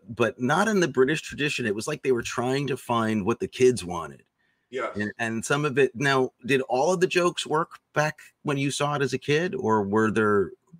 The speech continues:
Speaker 1: do, I mean, spots
Speaker 2: It,
Speaker 1: that you were
Speaker 2: it,
Speaker 1: bored
Speaker 2: there
Speaker 1: by?
Speaker 2: weren't, there weren't individual jokes so much that were working for me as, as, as how much of a monument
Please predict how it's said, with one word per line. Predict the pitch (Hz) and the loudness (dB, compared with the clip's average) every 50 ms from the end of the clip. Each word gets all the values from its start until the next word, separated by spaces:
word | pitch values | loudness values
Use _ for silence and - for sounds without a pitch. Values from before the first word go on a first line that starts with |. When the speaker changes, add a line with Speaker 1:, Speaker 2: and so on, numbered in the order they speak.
| - - - - 110 - | -20 -20 -20 -20 -18 -14
Speaker 1:
do, | - 113 - - | -12 -10 -8 -6
I | 110 | -4
mean, | 110 110 107 107 104 98 95 - _ _ _ _ _ _ _ _ _ _ _ _ _ _ _ - | -4 -2 -2 -4 -4 -6 -8 -10 _ _ _ _ _ _ _ _ _ _ _ _ _ _ _ -12
spots | - - - - 381 403 403 403 | -10 -6 -2 0 2 2 0 -2
Speaker 2:
It, | 403 | -6
Speaker 1:
that | 381 - | -8 -4
you | 233 220 190 | -4 -2 -2
were | 190 202 - - _ _ _ _ _ - - - | -2 -2 -4 -6 _ _ _ _ _ -20 -14 -10
Speaker 2:
it, | - 403 - - - | -8 -8 -8 -8 -6
Speaker 1:
bored | - 98 110 - | -2 0 0 0
Speaker 2:
there | - | 0
Speaker 1:
by? | 65 65 | -2 -4
Speaker 2:
weren't, | - - _ _ _ _ _ _ _ _ | -4 -6 _ _ _ _ _ _ _ _
there | 214 214 | -14 -12
weren't | 220 240 262 269 247 226 | -8 -8 -8 -8 -10 -12
individual | 220 220 214 196 185 202 190 160 185 175 156 - - | -14 -14 -14 -12 -12 -12 -12 -10 -10 -12 -12 -12 -14
jokes | - - 160 175 190 233 - - - | -12 -8 -6 -4 -4 -6 -8 -12 -18
so | - - 165 143 135 | -18 -14 -12 -12 -12
much | 127 127 127 127 - - | -10 -12 -14 -14 -14 -14
that | 139 131 127 | -14 -12 -12
were | 127 123 | -12 -12
working | 117 117 127 123 127 127 127 123 117 | -12 -10 -10 -10 -10 -12 -16 -20 -20
for | - _ - 120 | -20 _ -20 -20
me | 117 120 120 120 120 123 123 131 | -18 -18 -16 -16 -16 -14 -10 -10
as, | 127 123 - - _ - 131 131 | -10 -10 -10 -12 _ -10 -8 -8
as, | 135 135 - - - _ _ _ _ _ _ _ _ _ _ - | -8 -10 -12 -18 -20 _ _ _ _ _ _ _ _ _ _ -12
as | 139 139 139 127 - | -10 -10 -10 -12 -14
how | 135 143 147 | -14 -12 -12
much | 151 151 151 147 - - | -10 -10 -12 -12 -12 -12
of | 147 127 117 | -12 -10 -8
a | 123 117 | -10 -10
monument | 120 120 123 127 139 143 151 156 156 143 135 131 127 127 127 127 | -10 -10 -10 -8 -8 -8 -10 -10 -14 -14 -14 -14 -14 -14 -16 -20